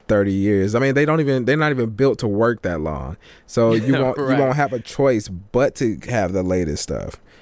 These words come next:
Speaker 2: Right. After, after the fourth software upgrade, you can't even use that phone no more. They gonna be like, "Yo, you, well, you can use it, but you can't upgrade the software no more." Well, with
Speaker 1: Exactly.
Speaker 2: Apple anyway.
Speaker 1: Exactly.
Speaker 2: They at least give you, like, three or four, though. That's pretty generous,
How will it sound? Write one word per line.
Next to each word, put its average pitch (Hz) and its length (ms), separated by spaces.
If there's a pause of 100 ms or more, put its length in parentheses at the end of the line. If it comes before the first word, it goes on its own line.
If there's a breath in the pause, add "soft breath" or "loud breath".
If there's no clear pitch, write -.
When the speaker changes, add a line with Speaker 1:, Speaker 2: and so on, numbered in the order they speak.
Speaker 2:
Right. 120 300
After, 147 380
after 156 260
the 135 100
fourth 147 380
software 143 640
upgrade, 135 640 (180)
you 135 160
can't 147 300
even 123 240
use 135 260
that 127 220
phone 135 400
no 110 120
more. 107 220
They 117 60
gonna 131 140
be 127 40
like, 120 160
"Yo, 127 140
you, 123 260 (220 loud breath)
well, 143 160
you 196 80
can 147 160
use 147 260
it, 117 160
but 113 220
you 143 40
can't 135 280
upgrade 120 420
the - 80
software 107 460
no 76 160
more." 67 220 (800)
Well, 120 120
with 101 80
Speaker 1:
Exactly. 80 200
Speaker 2:
Apple 98 360
anyway. 87 320 (180)
Speaker 1:
Exactly. 82 560 (420 loud breath)
Speaker 2:
They 127 120
at 139 60
least 185 260
give 151 140
you, 135 160
like, 120 260
three 139 160
or 107 80
four, 113 300
though. 95 120
That's 104 200
pretty 110 280
generous, 101 520